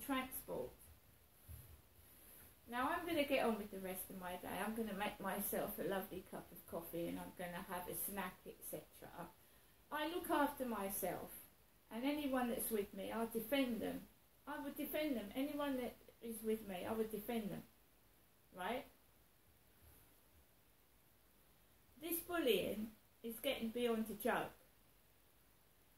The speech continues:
I went out this afternoon, I took Max out for a walk, I will not be intimidated, and I don't care if you want to take the piss.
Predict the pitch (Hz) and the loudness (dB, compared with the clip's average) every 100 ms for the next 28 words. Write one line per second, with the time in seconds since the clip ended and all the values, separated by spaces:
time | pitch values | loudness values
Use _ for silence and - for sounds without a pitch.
0 | - 214 214 277 330 302 254 - 214 - | -16 -8 2 6 8 8 8 4 -2 0
1 | 196 196 - 190 165 180 233 - 185 - | 0 -2 -6 -6 -2 2 2 0 -8 -8
2 | - 320 - 196 180 - 190 190 - 190 | -2 -2 -2 -4 -4 -6 -6 -6 -8 -8
3 | 175 185 226 - - 185 190 202 262 330 | -4 2 2 0 -4 -4 -4 0 2 2
4 | - - 196 196 - 196 160 - - - | 0 -6 -4 -6 -8 -8 -8 -8 -10 -10
5 | 170 175 190 226 - - - - - - | -8 -4 0 0 -2 -20 -20 -20 -20 -20
6 | - - 233 247 233 294 330 294 233 - | -20 -8 -2 -2 0 0 4 4 2 0
7 | 285 247 196 - 196 208 175 170 - 185 | 2 4 2 0 -6 -6 -4 -6 -6 -6
8 | 165 - - 156 - | -6 -8 -16 -14 -10